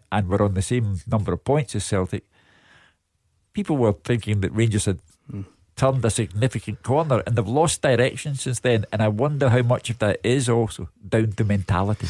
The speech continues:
Speaker 2: Scott McFarlane echoes something that Stephen Gerrard says on Twitter. He says, "Zero leadership, zero leaders on the park. Take the team of ninety-three that effectively got to the semis of the Champions League. Just a solid team of leaders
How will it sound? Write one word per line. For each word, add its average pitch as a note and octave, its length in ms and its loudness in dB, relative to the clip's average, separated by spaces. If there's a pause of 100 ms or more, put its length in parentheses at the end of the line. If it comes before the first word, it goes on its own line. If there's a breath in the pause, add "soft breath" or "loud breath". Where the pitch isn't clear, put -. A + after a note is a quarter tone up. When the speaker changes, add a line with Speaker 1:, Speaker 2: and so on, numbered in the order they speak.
(120)
Speaker 2:
Scott F#3+ 220 2
McFarlane C3+ 640 4
echoes B2+ 300 2
something A#2+ 340 2
that A2 80 0
Stephen A2+ 320 0
Gerrard A2+ 360 4
says A2+ 300 2
on A2 140 2
Twitter. B2 320 2
He A#2 140 2
says, A#2 260 2
"Zero C#3 400 2
leadership, C#3+ 600 2
zero D3 220 2
leaders C#3+ 320 2
on C3 160 4
the B2+ 60 2
park. A2+ 440 0
Take E3+ 200 -2
the E3 60 0
team E3 200 0
of B2+ 80 2
ninety-three C3 840 0
that - 100 -2
effectively A#2+ 480 0
got A#2+ 220 -2
to - 80 -4
the A2 60 -2
semis A#2+ 360 0
of G#2+ 100 -2
the G#2 60 -2
Champions G#2+ 480 0
League. A#2 100 -2
Just D#3+ 200 0
a D3+ 40 0
solid E3+ 420 2
team D#3+ 180 0
of B2+ 140 0
leaders C#3+ 340 0